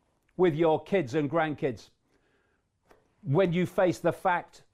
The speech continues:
and the reality of what's going on. And you know, I'll say this to law enforcement, you know, there are a lot of intelligent, genuine, decent people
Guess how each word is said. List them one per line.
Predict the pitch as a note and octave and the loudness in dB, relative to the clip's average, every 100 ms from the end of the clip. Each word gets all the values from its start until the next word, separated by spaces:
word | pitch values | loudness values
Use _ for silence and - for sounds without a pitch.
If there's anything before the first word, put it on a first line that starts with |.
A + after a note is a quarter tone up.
| _ _ _ _ _ _ - | _ _ _ _ _ _ -4
and | E3 | 0
the | F3 | 4
reality | E3+ E3+ E3 D#3 - D3+ | 4 4 4 2 2 0
of | C#3 | 2
what's | D3+ D3+ | 0 -2
going | - D3+ C3 C3 | -2 0 0 -2
on. | D3 B2 G2 - _ | -2 -4 -6 -14 _
And | D3+ E3+ | -4 -2
you | B3 | 0
know, | A#3 G#3+ - _ _ _ _ _ _ F#3+ | 0 0 -2 _ _ _ _ _ _ -4
I'll | |
say | G3+ B3 A#3 | -2 2 2
this | G3+ F#3 | 2 0
to | E3 | -2
law | D#3 E3 | 2 2
enforcement, | C3+ A#2 A2+ G2+ - F#2 F#2 | 2 -2 -6 -8 -10 -16 -14
you | F#2 | -12
know, | G2 B2+ _ _ _ _ _ _ _ - - | -12 -14 _ _ _ _ _ _ _ -10 0
there | F#3+ A#3 | 2 4
are | A3 G#3 | 4 4
a | F#3 | 2
lot | F#3 G3 C3+ A2+ - _ _ _ | 2 2 2 -2 -10 _ _ _
of | A#2 A2+ | -4 -2
intelligent, | A2 - F3+ F#3 F#3+ - G3 F#3+ - _ _ - | -4 -6 -2 0 0 -2 -6 -6 -18 _ _ -14
genuine, | F#2+ E3+ E3 E3 E3 F3 E3 - _ G2+ - | -2 0 2 2 2 0 -4 -10 _ -12 -4
decent | F#3 F#3 - F3+ - - | -2 -4 -6 -10 -10 -8
people | E3+ D#3 - G#2 | -6 -6 -6 -6